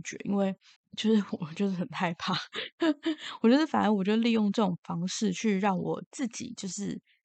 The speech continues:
变得比较不起眼一点，就是就算我很明显是一个外国人，然后他也来不及就是靠近来确保我自己的安全这样子。所以目前就是我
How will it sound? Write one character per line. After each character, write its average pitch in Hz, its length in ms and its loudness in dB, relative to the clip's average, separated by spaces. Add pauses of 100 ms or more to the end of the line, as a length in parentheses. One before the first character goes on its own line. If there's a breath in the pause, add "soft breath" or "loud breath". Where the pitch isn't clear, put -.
(300 soft breath)
变 196 300 2
得 165 260 -2
比 - 140 -12
较 196 160 0
不 - 140 -6
起 170 360 -2
眼 170 180 -2
一 175 140 0
点， - 240 -8
就 233 100 -2
是 247 100 2
就 277 140 -2
算 262 240 4
我 190 80 2
很 180 140 0
明 170 260 0
显 175 240 -2
是 - 160 -4
一 190 80 0
个 180 160 -4
外 190 280 0
国 - 220 -10 (120)
人， - 120 -10 (120)
然 - 120 -4
后 180 280 0 (400 loud breath)
他 240 160 0
也 208 160 4
来 180 220 -2
不 214 180 -2
及 - 280 -8
就 190 120 -6
是 190 220 0
靠 - 420 -2
近 - 200 -4 (200)
来 170 180 0
确 220 220 0
保 160 160 0
我 - 200 -4
自 262 180 -4
己 - 160 -8
的 - 100 -12
安 - 200 -4
全 - 300 -6
这 - 80 -8
样 - 80 -6 (160)
子。 - 160 -16 (140)
所 - 200 0
以 240 220 4 (200 loud breath)
目 330 220 2
前 202 300 0
就 226 120 0
是 240 100 2
我 196 180 0